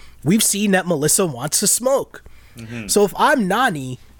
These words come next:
Speaker 1: I wouldn't have been that quick to be like, "Oh, I'd rather go in versus Melissa than Bailey."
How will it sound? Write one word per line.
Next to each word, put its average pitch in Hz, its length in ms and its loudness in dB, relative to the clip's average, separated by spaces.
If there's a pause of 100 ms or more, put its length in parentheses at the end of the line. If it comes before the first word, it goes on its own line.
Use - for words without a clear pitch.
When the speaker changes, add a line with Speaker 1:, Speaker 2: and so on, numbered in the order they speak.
(800)
Speaker 1:
I 180 140 0
wouldn't 254 240 0
have 196 140 0
been 196 200 4
that 175 200 0
quick 220 300 2
to 170 80 -10
be 160 120 -2
like, 143 260 0
"Oh, 175 180 4
I'd 156 180 2
rather 151 240 -2
go 147 240 0
in 143 120 0
versus 139 280 0
Melissa 139 420 0
than 120 220 -8
Bailey." 120 520 -2